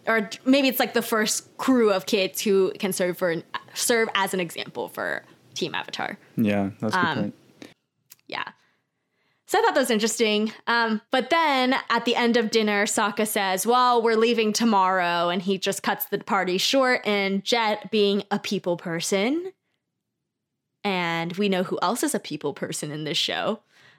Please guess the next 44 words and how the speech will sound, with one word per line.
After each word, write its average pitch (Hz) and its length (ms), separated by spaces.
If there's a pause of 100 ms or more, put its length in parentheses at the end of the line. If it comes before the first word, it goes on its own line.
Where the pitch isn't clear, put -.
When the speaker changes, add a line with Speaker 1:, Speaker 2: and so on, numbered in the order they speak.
(200)
Speaker 1:
Azula. 165 760
And 233 180
I 247 160
actually 381 340
do 233 220
see 226 300
a 196 100
lot 170 240
of 165 100
parallels 143 540
between 180 360
the 98 80
two 71 220
of - 100
them, 82 240 (100)
which - 480
is 160 200
kind 156 180
of 160 100
cool. 107 360 (300)
Um, 175 380 (680)
and 226 100
he 233 60
says, 226 200
"Sokka, 269 720
you're 277 180
kidding. 277 680
I 262 80
needed 285 340
you 311 80
on 302 100
an 302 80
important 320 500
mission 339 380
tomorrow." 175 920 (360)
And 220 140
I 226 60
think 330 240
this 277 240
is 311 120
the 262 100
first 226 340
moment 190 540
where 170 580